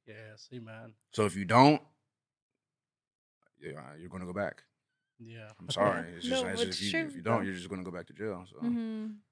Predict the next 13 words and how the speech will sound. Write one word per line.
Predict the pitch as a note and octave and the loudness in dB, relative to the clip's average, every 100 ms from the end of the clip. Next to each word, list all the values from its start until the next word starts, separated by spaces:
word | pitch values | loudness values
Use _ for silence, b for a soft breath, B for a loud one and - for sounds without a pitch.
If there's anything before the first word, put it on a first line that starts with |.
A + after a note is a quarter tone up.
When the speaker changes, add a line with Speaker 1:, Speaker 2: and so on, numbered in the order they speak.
| _ _ _ _ _ _ _ _ _ _ _ _ _ | _ _ _ _ _ _ _ _ _ _ _ _ _
Speaker 1:
Yeah. | A#2+ A2+ A2 A2 | -12 -10 -10 -10
So | - | -6
that, | B2 B2 A#2 | 0 0 0
that | B2 | -4
means | B2 C3+ A#2+ | -2 -2 -2
changing | - C#3 C3+ C3 | -2 -2 -2 -4
your | B2 | -4
cycles. | - C3+ C#3 C#3+ D3 C#3 C#3 B2+ B2+ | 0 4 4 4 -2 -4 -6 -8 -6
I | |
mean, | B2 B2 | -2 -2
changing | - C3 C#3+ | -2 -6 -4
your | B2+ A2+ | -4 -4
circles | - C3+ C#3+ D3+ D3 C#3+ - | -2 -2 -2 -4 -4 -8 -14